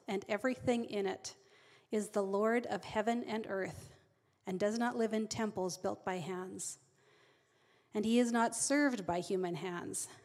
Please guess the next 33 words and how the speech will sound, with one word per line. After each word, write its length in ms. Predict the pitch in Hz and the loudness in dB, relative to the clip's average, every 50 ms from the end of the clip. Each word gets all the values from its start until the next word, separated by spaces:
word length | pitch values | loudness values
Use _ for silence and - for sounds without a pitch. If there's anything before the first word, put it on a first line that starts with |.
| - - _ - | -20 -14 _ -4
as 160 | 220 190 - | -2 0 0
if 140 | 220 214 - | 0 0 2
he 100 | 233 208 | 0 2
needs 320 | 208 208 214 202 185 - | 2 2 2 0 0 0
anything, 640 | 202 208 214 214 165 - - 185 190 196 202 - - - _ _ _ _ _ _ _ _ _ _ _ _ _ - | 2 2 2 0 -2 -4 -4 -4 -4 -4 -6 -10 -14 -18 _ _ _ _ _ _ _ _ _ _ _ _ _ -4
because 320 | 226 - - 226 214 - | -4 0 0 0 0 0
he 160 | - 254 254 | 2 2 2
himself 880 | 240 277 269 254 240 - - - 233 202 185 185 - - - - - - - | 4 4 4 4 2 2 2 4 4 4 4 2 -2 -4 -14 -18 -10 -2 2
gives 280 | 214 208 190 190 - | 2 2 2 2 -6
all 300 | - - 202 196 226 233 | -4 -2 0 2 2 2
men 480 | 226 214 208 202 190 180 180 180 185 185 - - 202 | 2 4 4 4 4 4 2 0 -2 -4 -6 -8 -4
life 480 | 190 190 196 196 233 233 - - - - - - - _ _ - | 0 0 2 2 0 -2 -6 -12 -18 -20 -20 -20 -20 _ _ -6
and 180 | 196 180 175 160 | -4 -4 -2 0
breath 540 | 185 185 185 220 233 - - - - - - - - _ _ _ _ _ _ _ _ - | 0 2 2 2 0 -2 -6 -10 -12 -18 -20 -20 -20 _ _ _ _ _ _ _ _ -4
and 140 | 185 196 | 0 0
everything 420 | 196 185 214 214 175 - 214 208 202 | 2 2 2 0 0 0 0 2 2
else. 480 | 202 202 185 170 - - - - - - _ _ _ _ _ _ _ _ _ _ _ _ _ - _ - - | 2 2 0 -2 -4 -6 -6 -8 -10 -12 _ _ _ _ _ _ _ _ _ _ _ _ _ -20 _ -10 -4
From 240 | - 240 220 214 202 | 0 0 0 2 2
one 340 | 208 220 247 269 277 262 254 | 2 2 4 4 4 6 4
man 480 | 240 226 208 190 180 175 185 190 185 - | 4 4 2 2 0 0 -2 -4 -4 -6
he 180 | - - - 226 | -8 -2 0 0
made 300 | 214 214 202 202 196 202 | 2 4 4 4 2 2
every 300 | - 220 208 - 247 233 | 0 -2 -2 0 0 0
nation 480 | 220 208 202 196 196 - - 202 185 180 | 2 2 2 2 2 0 -2 -2 -2 -2
of 180 | 196 190 170 180 | -4 -6 -6 -4
men, 360 | 180 196 196 196 196 202 - - _ _ - _ _ - - - - - - - - - - _ - | -4 -4 -4 -6 -8 -10 -12 -18 _ _ -20 _ _ -20 -20 -20 -20 -20 -20 -20 -20 -20 -20 _ 2
that 220 | - 226 226 - | 2 4 4 4
they 140 | 233 226 226 | 2 2 2
should 260 | - - 247 220 208 | 2 2 2 2 4
inhabit 520 | 202 196 185 - 233 226 220 233 220 - - | 2 0 0 0 0 0 2 2 0 0 0
the 120 | 208 190 | -2 -2
whole 360 | - - 240 233 233 233 - | 0 2 2 4 4 2 2
earth, 440 | 196 190 180 170 165 - - - | 0 0 0 -2 -4 -6 -10 -14